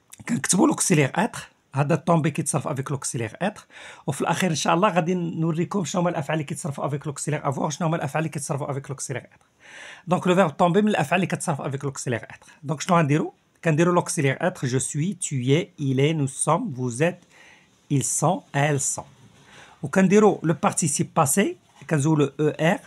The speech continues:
وكنديروا او اكسون. سي بون، غير ملاحظه، الله يجازيكم بخير.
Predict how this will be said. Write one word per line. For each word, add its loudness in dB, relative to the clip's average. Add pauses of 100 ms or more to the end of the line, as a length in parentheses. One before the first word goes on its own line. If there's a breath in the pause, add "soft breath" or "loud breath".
(160)
وكنديروا 2
او 2
اكسون. -2 (420)
سي 0
بون، 2 (380 loud breath)
غير 2
ملاحظه، 4
الله 6
يجازيكم 0
بخير. -8